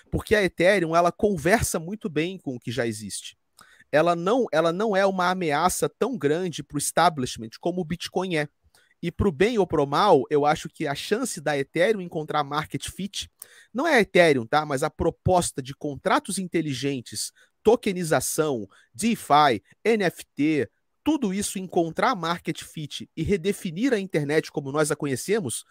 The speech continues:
cara, a Ethereum tá muito mais perto disso do que o Bitcoin. Muito mais perto. Há anos-luz mais perto. Isso não é pra dizer que eu sou max de Ethereum e não gosto de Bitcoin.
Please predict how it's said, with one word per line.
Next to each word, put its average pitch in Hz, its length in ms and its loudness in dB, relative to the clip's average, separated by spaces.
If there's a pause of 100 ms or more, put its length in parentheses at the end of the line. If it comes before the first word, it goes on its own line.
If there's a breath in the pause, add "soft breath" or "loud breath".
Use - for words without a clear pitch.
(320 loud breath)
cara, 247 440 6
a 196 120 4
Ethereum 214 360 0
tá 233 120 -4
muito 220 360 -4
mais 143 180 -4
perto 139 320 -4
disso 131 240 -12
do 143 60 -20
que - 100 -10
o 147 40 -8
Bitcoin. 127 380 -8 (220)
Muito 240 460 2
mais 98 180 -8
perto. 92 340 -6 (280 loud breath)
Há 269 280 6
anos-luz 247 720 6
mais 117 180 -6
perto. - 360 -10 (340 loud breath)
Isso 214 220 -6
não 240 180 0
é 254 80 4
pra 233 120 -2
dizer 160 260 0
que - 80 -8
eu 151 60 0
sou 165 160 0
max 151 260 -2
de 139 140 -4
Ethereum 147 340 0
e 143 80 -8
não 151 140 -10
gosto 147 240 0
de 151 80 -12
Bitcoin. 160 440 -6